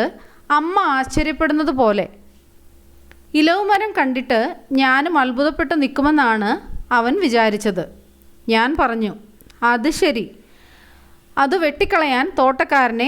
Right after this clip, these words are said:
ഏർപ്പാട് ചെയ്യാം." ബാലചന്ദ്രൻ ഞെട്ടിപ്പോയി.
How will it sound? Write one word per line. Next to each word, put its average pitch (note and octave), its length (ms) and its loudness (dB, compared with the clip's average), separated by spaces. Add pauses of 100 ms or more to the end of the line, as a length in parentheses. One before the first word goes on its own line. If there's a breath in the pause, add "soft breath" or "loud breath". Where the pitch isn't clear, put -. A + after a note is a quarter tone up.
(140)
ഏർപ്പാട് B3 480 0
ചെയ്യാം." A3 280 0 (1200)
ബാലചന്ദ്രൻ C4+ 800 2
ഞെട്ടിപ്പോയി. A#3+ 640 2